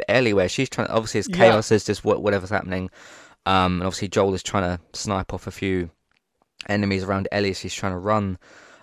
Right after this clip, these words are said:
Speaker 1: Um, yeah, and then they're, they're underneath this, uh, this van, which is probably where they got bitten in the, uh, in the episode,
Speaker 2: Yeah.
Speaker 1: or, or where, where, where Sam got bitten.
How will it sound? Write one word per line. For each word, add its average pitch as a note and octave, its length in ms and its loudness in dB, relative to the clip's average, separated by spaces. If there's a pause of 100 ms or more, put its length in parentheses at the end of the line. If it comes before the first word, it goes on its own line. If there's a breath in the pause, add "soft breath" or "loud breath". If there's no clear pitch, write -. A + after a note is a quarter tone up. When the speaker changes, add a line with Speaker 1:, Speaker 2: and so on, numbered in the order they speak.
(100)
Speaker 1:
Um, G2 680 0 (800)
yeah, A2 300 4
and G#2+ 100 2
then A2 100 2
they're, G#2+ 140 2
they're G#2+ 160 2
underneath G2+ 460 0
this, - 300 -6
uh, F2+ 340 -2 (140)
this - 200 -12
van, F2+ 380 -2
which F#2 200 -6
is G2 60 -6 (100)
probably A#2 540 -2
where G2 160 0
they F2+ 100 -4
got - 220 -10
bitten F2 360 -6 (160)
in F2+ 240 -4
the, E2 240 -6
uh, E2 240 -6
in F2 120 -8
the E2+ 80 -4
episode, F2 280 -6
Speaker 2:
Yeah. E2+ 220 -2
Speaker 1:
or, - 200 -6
or E2+ 100 -4
where, F#2 240 2
where, F2+ 320 -4
where F2 140 -4
Sam F2+ 280 -6
got E2+ 160 -8
bitten. F2 300 -4